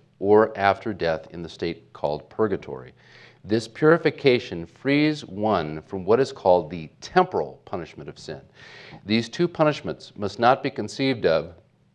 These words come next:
as a kind of vengeance inflicted by God from without, but as following from the very nature of sin. A conversion which proceeds from a fervent charity can attain the complete purification of the sinner in such a way that no punishment would remain.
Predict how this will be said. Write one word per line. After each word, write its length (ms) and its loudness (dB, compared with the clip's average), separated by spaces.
as 160 -2
a 60 -4
kind 260 4
of 120 0
vengeance 500 2
inflicted 420 -2
by 160 6
God 340 4
from 160 -4
without, 560 2
but 240 4
as 100 -6
following 480 4
from 160 -6
the 80 -4
very 220 4
nature 340 -2
of 100 -6
sin. 460 -4
A 100 -2
conversion 720 2
which 180 -2
proceeds 540 -4
from 200 -6
a 60 0
fervent 500 0
charity 640 2
can 160 0
attain 500 2
the 100 -4
complete 560 -4
purification 680 -4
of 80 -10
the 80 -8
sinner 320 -4
in 160 -12
such 260 0
a 60 -4
way 380 0
that 280 4
no 240 4
punishment 600 -8
would 140 -8
remain. 380 -10